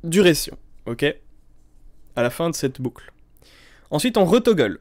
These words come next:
Ok, c'est ce que j'ai essayé de faire et ça n'a pas marché. On toggle. Is closing, il était à false. Donc maintenant, il passe à true. Et on regarde ici. Est-ce que is closing est à true ? Oui.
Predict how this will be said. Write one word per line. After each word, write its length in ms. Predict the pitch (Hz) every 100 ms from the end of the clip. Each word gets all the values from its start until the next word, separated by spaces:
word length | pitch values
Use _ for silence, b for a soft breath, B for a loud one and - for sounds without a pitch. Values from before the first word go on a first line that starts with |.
| _
Ok, 120 | 123 147 151
c'est 120 | 127
ce 80 | -
que 100 | 135
j'ai 100 | 135
essayé 180 | 127
de 60 | 117
faire 180 | 160 175
et 40 |
ça 120 | 143
n'a 40 | 135
pas 80 | 151
marché. 280 | 117 - - - b b b b b _
On 80 | 240
toggle. 440 | 240 226 135 98 - _ _ _ -
Is 160 | 240 -
closing, 500 | 220 185 208 285 - _ _ _ -
il 120 | 160
était 180 | 165 240
à 80 |
false. 680 | 156 - 117 98 - - - _ _ _ _ _ b b b _
Donc 120 | 131
maintenant, 240 | 139 143 240
il 100 | 202
passe 200 | 226 220
à 80 | 202
true. 220 | - - _ _ _ _ _
Et 100 | 143
on 40 | 143
regarde 260 | 151 214
ici. 260 | 190 - 120
Est-ce 160 | 170 -
que 100 | 254
is 140 | 214
closing 400 | - 202 226 233 - -
est 160 | 180
à 600 | 175 175 165 156 135 - _ -
true ? 260 | - 220 - _ _ _ _
Oui. 320 | 110 143 233